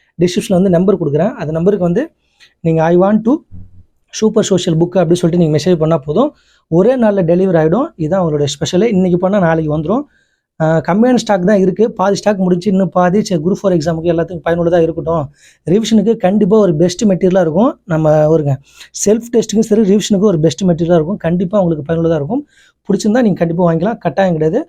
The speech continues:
இப்ப ட்வென்டி பர்சன்டேஜ் ஆஃபர்ல எழுநூத்தி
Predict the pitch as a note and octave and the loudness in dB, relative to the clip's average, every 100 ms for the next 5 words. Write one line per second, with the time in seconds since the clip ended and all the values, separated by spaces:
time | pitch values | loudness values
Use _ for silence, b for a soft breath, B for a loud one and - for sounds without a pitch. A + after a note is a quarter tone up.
0 | _ _ _ _ F3 F3 B3 C#4 - - | _ _ _ _ -2 0 0 0 -2 -2
1 | G3 A3+ G#3 E3+ F3+ F#3+ G#3 F#3 F3+ D#4+ | 0 0 0 0 0 0 0 0 2 0
2 | F#4 - E3 F#3 A#3+ A#3 C4 | -4 -6 0 2 2 0 0